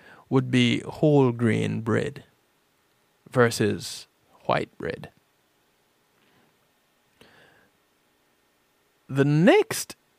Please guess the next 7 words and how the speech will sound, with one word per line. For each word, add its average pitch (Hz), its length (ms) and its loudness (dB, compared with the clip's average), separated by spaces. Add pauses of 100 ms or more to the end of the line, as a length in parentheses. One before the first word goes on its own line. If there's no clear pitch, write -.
(260)
is 147 600 4 (120)
also 165 760 2 (220)
pretty 117 280 -2
interesting. - 960 -8 (2750)
Dressing. 123 760 2 (2000)
As 120 200 0
in, 110 360 0